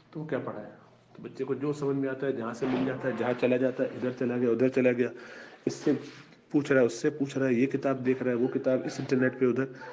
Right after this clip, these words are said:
तो इसमें गुमराही के बड़े रास्ते खुल गए हैं। तो उसका तरीक़ा सिर्फ ये है कि जो भी पढ़ना हो, जो भी करना हो, जिस किताब को देखना हो, जिस आलिम को देखना हो, किसी उस्ताद से जिससे ताल्लुक़ हो, जिस पर एतमाद हो, जिससे मोहब्बत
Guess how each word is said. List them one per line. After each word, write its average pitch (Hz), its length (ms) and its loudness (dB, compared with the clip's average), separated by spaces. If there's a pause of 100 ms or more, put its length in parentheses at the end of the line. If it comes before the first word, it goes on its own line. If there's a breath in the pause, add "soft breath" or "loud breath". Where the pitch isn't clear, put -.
(200 loud breath)
तो - 140 -10
इसमें 180 300 6
गुमराही 135 400 2
के 139 140 -4
बड़े 110 180 -4
रास्ते 107 280 -8
खुल 107 220 -8
गए 98 120 -8
हैं। 98 140 -12 (1080 loud breath)
तो - 60 -20
उसका - 200 -12
तरीक़ा 120 380 -2
सिर्फ 117 280 -4
ये 101 100 -2
है - 140 -8 (520 loud breath)
कि 123 60 -4
जो 131 280 0
भी 123 200 0
पढ़ना 120 320 -2
हो, 113 260 -2
जो 123 180 0
भी 170 160 -2
करना 110 320 -4
हो, 110 200 -4
जिस 151 220 -6
किताब 120 360 -2
को 147 120 2
देखना 113 300 -2
हो, 127 140 0
जिस 143 240 -4
आलिम 131 280 2
को 135 120 0
देखना 110 320 -4
हो, 127 180 -4 (1120 loud breath)
किसी 123 200 -2
उस्ताद 117 360 -2
से 143 300 -2
जिससे 123 300 -6
ताल्लुक़ 110 420 0 (100)
हो, 147 60 0
जिस 113 140 -2
पर 110 180 0
एतमाद 104 440 -2
हो, 135 80 4
जिससे 117 260 -4
मोहब्बत 104 420 -4